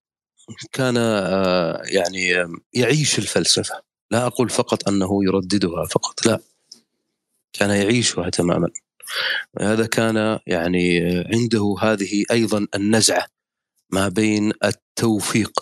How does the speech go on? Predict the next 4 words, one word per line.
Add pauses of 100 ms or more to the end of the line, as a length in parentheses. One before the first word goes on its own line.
(1800)
بين
عالمين، (140)
عالم
الطبيعة